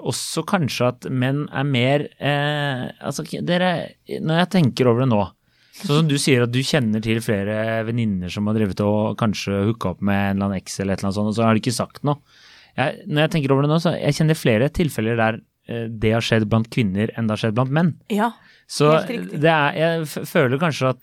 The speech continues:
Speaker 1: dere sitter her og skriker at dere,
Speaker 2: Enig.
Speaker 1: dere er flinkest og sånne ting. Og, eh, vært og snakket litt om i redaksjonen her med folk som, «Ja, nei, jenter er mye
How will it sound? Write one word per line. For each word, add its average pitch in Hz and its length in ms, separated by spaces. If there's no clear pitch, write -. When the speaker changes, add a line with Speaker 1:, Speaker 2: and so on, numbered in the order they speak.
Speaker 1:
dere 135 220
sitter 131 340
her 233 120
og 202 80
skriker 143 680
at 139 80
dere, 480 380
Speaker 2:
Enig. - 240
Speaker 1:
dere 143 240
er 147 40
flinkest 123 540
og 135 80
sånne 127 140
ting. 131 200
Og, 156 80
eh, 143 440
vært 139 200
og 139 80
snakket 135 240
litt 117 180
om 120 180
i 120 100
redaksjonen 117 500
her 104 80
med 107 220
folk 107 220
som, 117 220
«Ja, 120 380
nei, 123 180
jenter 123 380
er 131 40
mye 127 380